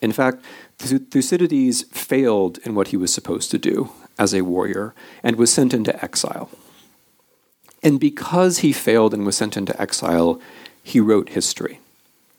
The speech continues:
He invented the discipline of history as a result of his failure.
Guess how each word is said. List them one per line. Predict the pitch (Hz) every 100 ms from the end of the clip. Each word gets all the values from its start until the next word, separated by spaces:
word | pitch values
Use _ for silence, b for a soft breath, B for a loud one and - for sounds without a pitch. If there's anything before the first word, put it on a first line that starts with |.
| _
He | - 123
invented | 120 131 139 139
the | 110
discipline | 104 107 - 110
of | 98
history | 95 - - 92 90 87 B B _
as | 120 113
a | 107
result | 101 95 95 104 98 - - B B B _
of | 98 -
his | 92 85 - - _ _ _
failure. | - 90 85 - -